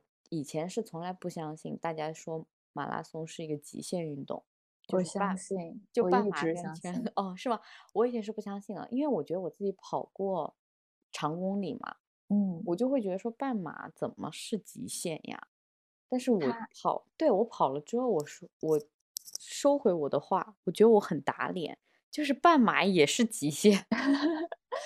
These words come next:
Speaker 1: 对，
Speaker 2: 但是你这，
Speaker 1: 就是，嗯。
Speaker 2: 你这回是知道了自己的极限在哪，下次你觉得这个极限的标，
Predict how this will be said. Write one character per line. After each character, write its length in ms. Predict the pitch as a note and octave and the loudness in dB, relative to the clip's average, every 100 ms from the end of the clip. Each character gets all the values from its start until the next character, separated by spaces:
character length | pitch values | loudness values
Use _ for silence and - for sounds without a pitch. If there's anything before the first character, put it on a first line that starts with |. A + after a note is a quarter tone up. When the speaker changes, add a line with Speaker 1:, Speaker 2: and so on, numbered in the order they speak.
| C#5+ C5+ - | -10 -12 -4
Speaker 1:
对， 200 | - G#3 E3 | 0 2 2
Speaker 2:
但 120 | D4+ | 0
是 140 | D4+ | 4
你 180 | C#4 G#3+ | 6 6
这， 160 | F3+ - | 4 -2
Speaker 1:
就 20 | |
是， 80 | G#3 | 0
嗯。 40 | |
Speaker 2:
你 160 | G#3 G#3 | 4 4
这 240 | F#3+ C4+ | 4 4
回 280 | B3+ G3+ F3+ | 4 4 2
是 260 | G3 A#3+ G#3+ | 4 4 2
知 180 | - A#3+ | 2 0
道 200 | C4+ C4+ | 0 0
了 80 | G3+ | 0
自 180 | G3+ G#3 | 2 0
己 100 | E3+ | 0
的 320 | D#3+ D#3 D3+ - | -2 -2 -4 -6
极 220 | - D#3+ | -2 -2
限 280 | E3+ G3 F#3 | 0 -2 -2
在 180 | F#3+ F3 | -4 -6
哪， 280 | D#3+ - F3 | -10 -14 -12
下 300 | - B3 A3+ | -4 -2 -2
次 180 | A#3 | -2
你 140 | G#3+ E3 | 0 0
觉 140 | D#3 | 0
得 100 | D#3 | 0
这 120 | E3 G#3 | 2 2
个 100 | F#3+ | 0
极 280 | - D#3+ D3+ | -2 -4 -2
限 280 | - G3 | -2 -2
的 80 | F3 | -2
标， 300 | D#3 F3+ F3 | -2 -2 0